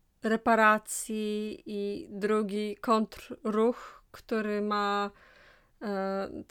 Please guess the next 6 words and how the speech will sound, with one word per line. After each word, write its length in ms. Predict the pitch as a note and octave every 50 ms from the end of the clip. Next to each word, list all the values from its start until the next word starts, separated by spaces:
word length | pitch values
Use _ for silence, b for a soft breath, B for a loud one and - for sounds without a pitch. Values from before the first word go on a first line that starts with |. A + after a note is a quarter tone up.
| -
na 160 | G#3 G3+ G3+ G3
celu, 320 | - - G#3+ G3+ G3+ G3+
żeby 320 | G3 G3 - - G3+ -
zapomnijmy, 1160 | A#3+ A#3+ C4 B3+ - D4+ D4 C4+ B3+ A#3+ A#3+ A#3+ A#3 A#3 A3+ A3+ A3+ A3 G#3+ G#3 G#3 G#3 G#3 G#3
gruba 360 | G#3 B3 B3+ B3 A3+ B3+ C4 C4
kreska, 1120 | - - A#3 A3 A3 G#3+ G#3+ G#3+ G#3 - - - - - G#3 G3 G3 G3 G3 G3 F#3+ F#3+